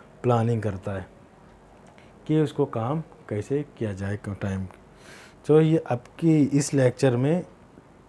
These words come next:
ये हम लोगों ने इन सात point पे बात करी है,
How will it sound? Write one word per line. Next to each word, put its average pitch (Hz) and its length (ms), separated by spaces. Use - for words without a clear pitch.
ये 123 100
हम 120 180
लोगों 131 140
ने 143 180
इन 143 140
सात 131 440
point 123 300
पे 135 140
बात 113 300
करी 110 260
है, 120 220